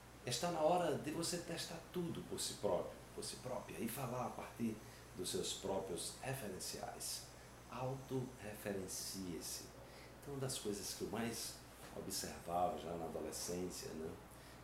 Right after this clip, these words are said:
era exatamente essa coisa do, das pessoas que ensinam aquilo que elas não praticam, né? Então, isso é muito comum, né, na nossa sociedade, na nossa cultura,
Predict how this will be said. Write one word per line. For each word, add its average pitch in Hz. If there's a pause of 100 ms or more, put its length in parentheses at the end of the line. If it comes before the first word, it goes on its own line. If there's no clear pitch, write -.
era 92
exatamente 101
essa - (120)
coisa 95 (160)
do, 92 (320)
das -
pessoas 90
que -
ensinam 127
aquilo 98
que -
elas 101
não 107
praticam, - (720)
né? 87 (640)
Então, 98 (100)
isso 101 (160)
é 107
muito 104 (100)
comum, 90
né, 85
na 82 (100)
nossa 78
sociedade, 78
na 82
nossa -
cultura, 85